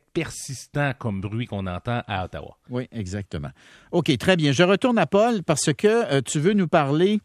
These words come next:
Speaker 2: de, euh, cette pétition pour embaucher La Montagne. Je sais pas si, euh, t'as entendu l'entrevue que j'ai faite avec le président du syndicat. Est-ce que tu souhaites ajouter quelque chose ?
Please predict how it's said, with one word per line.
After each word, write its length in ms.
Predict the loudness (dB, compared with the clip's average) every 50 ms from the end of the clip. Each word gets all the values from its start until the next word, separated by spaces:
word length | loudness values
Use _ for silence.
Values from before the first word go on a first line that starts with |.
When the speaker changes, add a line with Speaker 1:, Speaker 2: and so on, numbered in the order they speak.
| _ -20 -20 -20 -20 -20 _ -8
Speaker 2:
de, 120 | 0 2 4
euh, 420 | 4 4 4 2 2 2 0 0 0
cette 220 | 0 -2 -2 0
pétition 400 | 0 0 0 0 0 2 2 2
pour 180 | 4 2 4 4
embaucher 440 | 4 4 4 4 2 2 4 4 4
La 100 | 4 4
Montagne. 460 | 2 2 2 2 2 2 2 2 0 0
Je 60 | 0
sais 100 | 0 0
pas 120 | 0 2 0
si, 280 | 0 2 2 2 4 4
euh, 120 | 4 2
t'as 120 | 2 2 2
entendu 340 | 4 4 2 2 2 2
l'entrevue 380 | 2 2 0 2 0 2 2 2
que 60 | 2
j'ai 120 | 2 0 2
faite 120 | 2 2
avec 120 | 0 2 2
le 80 | 0
président 400 | 0 0 0 0 0 0 0 -2
du 80 | -2 -2
syndicat. 480 | -2 -2 0 0 -2 -2 0 0 0 0
Est-ce 120 | 0 -2
que 60 | -2
tu 120 | -4 -4 -2
souhaites 220 | -2 -2 0 2
ajouter 280 | 0 0 0 -2 -2 0
quelque 260 | 0 0 0 0 -2 0
chose ? 420 | 0 0 0 0 -2 -6 -8 -10